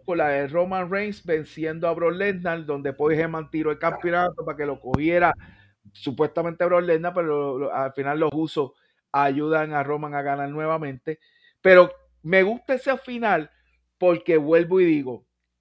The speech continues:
deja la puerta abierta de que ¿será que Paul Heyman está a favor de Lesnar o no? Adiós, pero se fue con Roman Reigns. Y todo eso. Y esas puertas hay que dejarlas siempre abiertas porque tú no sabes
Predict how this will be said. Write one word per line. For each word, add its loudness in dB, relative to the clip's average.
deja 0
la 2
puerta -2
abierta -2
de -6
que -10
¿será -12
que -8
Paul -8
Heyman -10
está -10
a -10
favor -10
de -8
Lesnar -6
o -12
no? -12
Adiós, -4
pero -14
se -10
fue -6
con -10
Roman -4
Reigns. -6
Y -2
todo 0
eso. -8
Y -2
esas -6
puertas 0
hay -2
que -4
dejarlas -6
siempre -8
abiertas -4
porque 2
tú -6
no -4
sabes -2